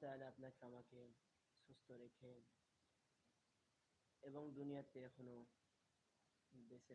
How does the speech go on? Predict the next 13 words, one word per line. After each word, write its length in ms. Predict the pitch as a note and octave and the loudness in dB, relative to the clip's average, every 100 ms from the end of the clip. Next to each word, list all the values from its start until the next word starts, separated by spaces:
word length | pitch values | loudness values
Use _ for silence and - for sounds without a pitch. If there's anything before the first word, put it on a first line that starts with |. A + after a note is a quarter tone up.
| B2 | -6
রাখছেন, 420 | A#2+ - B2+ B2+ B2 B2+ - - - - - - - - _ - - | -8 -12 -10 -8 -10 -14 -20 -20 -20 -20 -20 -20 -20 -20 _ -20 -12
সেই 160 | C#3 C3+ | -6 -4
মহান 200 | B2+ C3+ C#3 | -2 -2 0
আল্লাহ 200 | C3+ C3+ C#3 | 0 0 -2
তাআলার 300 | B2+ C3 B2+ B2+ | -4 -4 -2 -4
উপর 220 | - C3+ C3 B2 - - - - - - - | -2 0 0 -2 -14 -20 -20 -20 -20 -20 -20
সকলে 260 | D3 C#3+ C#3 C3 | -12 -6 -4 -2
মিলে 140 | B2+ C3 | -4 -6
একবার 200 | B2 B2+ A#2+ | -8 -10 -10
শুকরিয়া 300 | - - C3 | -12 -4 -4
দেখি, 300 | B2+ B2 B2 A#2+ - | -4 -6 -6 -6 -8
সকলে 260 | B2+ B2 A#2+ | -8 -8 -8
বলি 140 | A#2+ | -8